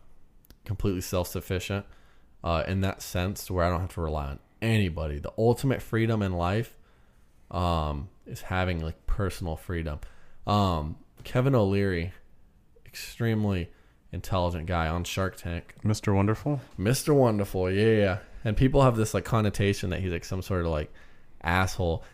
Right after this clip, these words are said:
Speaker 1: He is to an extent, but he just does it, like, you know, obviously for the show. And he's just straight to the point, uh, super straight to the point with everybody. If your idea sucks, he's like, "It sucks." Uh, if your stakes are too high or, like,
Speaker 2: I'm more of a Lori kind of person.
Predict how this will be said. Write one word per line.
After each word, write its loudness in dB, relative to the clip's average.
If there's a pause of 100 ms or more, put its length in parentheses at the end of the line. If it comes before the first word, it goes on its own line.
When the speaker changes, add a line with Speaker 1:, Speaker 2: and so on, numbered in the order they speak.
Speaker 1:
He 10
is 8
to 6
an 8
extent, 4
but 4
he 4
just -2
does 8
it, 2
like, 2
you 4
know, 4
obviously 2
for -2
the 2
show. 6
And 0 (180)
he's 6
just 2
straight 2
to 0
the 2
point, 0 (480)
uh, 2
super 2
straight 0
to -4
the 0
point -2
with -6
everybody. -2
If -6
your 4
idea 6
sucks, 0
he's -4
like, -4
"It -6
sucks." -8 (540)
Uh, 4
if -4
your -2
stakes -2
are -4
too -2
high 2
or, 0
like, -2
Speaker 2:
I'm 6
more 8
of 6
a 6
Lori 4
kind -2
of -2
person. -4